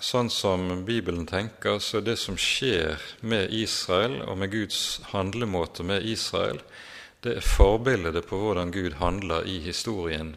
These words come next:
videre. Og det innebærer at Gud,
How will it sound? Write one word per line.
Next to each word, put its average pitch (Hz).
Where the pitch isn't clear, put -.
videre. 80
Og 101
det 131
innebærer 113
at 104
Gud, 104